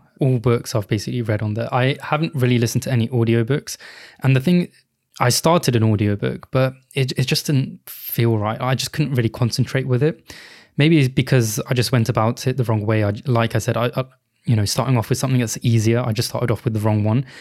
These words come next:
And the way I actually go about it is I read all non-fiction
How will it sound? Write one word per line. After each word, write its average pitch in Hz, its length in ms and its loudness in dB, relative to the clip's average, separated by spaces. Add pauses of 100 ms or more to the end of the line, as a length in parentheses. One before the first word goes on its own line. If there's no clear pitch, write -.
(260)
And 127 220 4
the 127 60 6
way 160 200 4
I 143 160 4
actually 127 240 0
go 120 80 4
about 104 320 -2
it - 40 -4
is 113 120 -4
I 131 80 0
read 139 300 0
all 147 280 4
non-fiction 123 1000 0